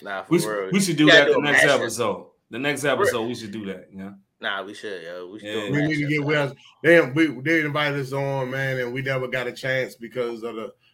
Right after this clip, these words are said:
Speaker 3: pandemic and everything and all the other stuff that was going on and just, just, just changing of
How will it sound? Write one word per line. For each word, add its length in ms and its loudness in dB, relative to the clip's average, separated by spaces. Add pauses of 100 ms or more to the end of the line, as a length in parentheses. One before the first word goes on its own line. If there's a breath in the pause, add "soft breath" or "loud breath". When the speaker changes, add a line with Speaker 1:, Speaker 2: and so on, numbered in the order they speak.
(120)
Speaker 3:
pandemic 420 -2
and 100 -6
everything 280 -4
and 100 -4
all 140 0
the 80 0
other 160 -2
stuff 200 -6
that 100 -6
was 140 -14
going 280 -8
on 240 -8
and 120 -10
just, 240 -10
just, 360 -8
just 280 -6
changing 420 -2
of 260 -4